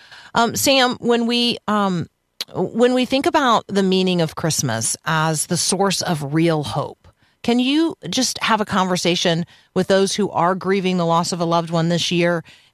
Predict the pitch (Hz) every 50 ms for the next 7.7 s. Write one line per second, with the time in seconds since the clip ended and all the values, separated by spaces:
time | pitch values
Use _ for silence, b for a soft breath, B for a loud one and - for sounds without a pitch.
0 | B - 175 175 170 165 160 165 170 - - _ _ _ _ - - 214 196 170
1 | 160 165 - - 180 180 175 175 - - 208 190 160 185 175 202 214 196 180 -
2 | - b b b b b - 220 196 180 - 202 247 254 202 202 165 - - -
3 | 180 180 190 180 - - 170 160 165 156 156 - - _ _ - - - 202 -
4 | - 185 170 - - 160 156 147 160 175 - - 143 160 185 - - 208 196 202
5 | - 185 190 180 165 160 175 175 180 170 - - - - _ - 180 165 165 147
6 | - - 170 160 175 185 180 180 170 175 165 170 170 175 170 170 170 160 - 160
7 | 143 156 151 - 160 - 180 170 165 - - 180 185 180